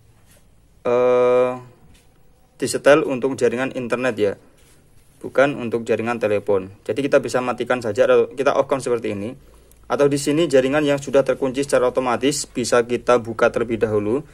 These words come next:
Bagaimana caranya? Yaitu caranya sebelum kita telepon, kita reset H P kita atau kita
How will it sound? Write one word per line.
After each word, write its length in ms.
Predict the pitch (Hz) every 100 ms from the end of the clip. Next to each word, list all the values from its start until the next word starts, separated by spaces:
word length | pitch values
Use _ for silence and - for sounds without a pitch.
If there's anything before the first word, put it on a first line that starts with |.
| - - -
Bagaimana 400 | 120 120 131 143
caranya? 480 | 139 131 110 113 139
Yaitu 320 | 120 110 131
caranya 480 | 123 113 113 127 143
sebelum 400 | 131 120 117 113
kita 240 | 117 110
telepon, 560 | 120 117 107 117 151 - - - - -
kita 880 | 127 123 147 147 147 147 143 151 151 - _ - - - _ _ _ _ - - 127
reset 400 | 131 - 135 127
H 160 | 127
P 160 | 120 120
kita 480 | 113 110 110 107 107
atau 240 | 127 120
kita 800 | 117 110 - 131 135 135 139